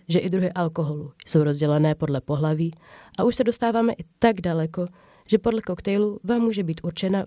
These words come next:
vaše sexualita. Číšník se podiví, že já si dám pivo, zatímco kamarád si objednává pornstar martini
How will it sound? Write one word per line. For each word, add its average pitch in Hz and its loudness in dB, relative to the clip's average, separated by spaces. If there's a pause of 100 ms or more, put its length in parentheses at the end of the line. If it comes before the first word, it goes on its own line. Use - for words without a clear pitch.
vaše 175 -2
sexualita. - -14 (640)
Číšník 233 2
se 180 -4
podiví, 180 -2 (220)
že 180 6
já 165 4
si 180 -6
dám 180 2
pivo, 160 -2 (320)
zatímco 185 2
kamarád 175 0
si 175 -2
objednává 170 0
pornstar 151 -4
martini 180 -2